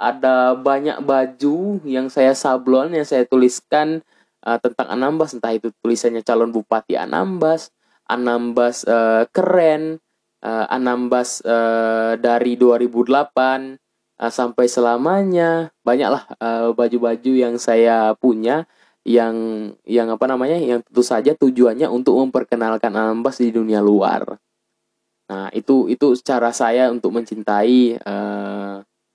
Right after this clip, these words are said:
daerah saya. Dan saya harap teman-teman juga seperti itu. Dan iya, eh, ketika ditanya, kita tuh kooperatif sekali sebagai mahasiswa Anambas atau sebagai anak Anambas yang berada di luar daerah.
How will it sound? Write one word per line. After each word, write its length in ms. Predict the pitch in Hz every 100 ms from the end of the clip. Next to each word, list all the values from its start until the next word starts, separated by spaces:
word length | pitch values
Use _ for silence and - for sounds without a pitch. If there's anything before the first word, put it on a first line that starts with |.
| _
daerah 400 | 113 107 117 107
saya. 400 | - 101 98 95 _ -
Dan 320 | 107 107 107
saya 160 | 117
harap 240 | 117 123 - -
teman-teman 440 | 123 110 117 123
juga 240 | 113 113 120
seperti 480 | - 113 107 95 101
itu. 240 | - 98 _ _ _ _ _ _ _ -
Dan 360 | 120 120 120
iya, 480 | - 262 165 196 208 _ -
eh, 240 | 120 123
ketika 320 | - 135 147
ditanya, 400 | 139 135 117 170
kita 240 | 196 185 180
tuh 160 | -
kooperatif 480 | 123 117 123 117 120
sekali 240 | 139 151
sebagai 320 | 143 - 117 113
mahasiswa 320 | 110 - 98
Anambas 360 | 104 107 131
atau 200 | 120 -
sebagai 400 | 113 - 110 117
anak 240 | - 110 104
Anambas 280 | 110 127 135
yang 80 | 120
berada 240 | 110 107
di 120 | 113
luar 280 | 107 107 -
daerah. 400 | 101 95 104 95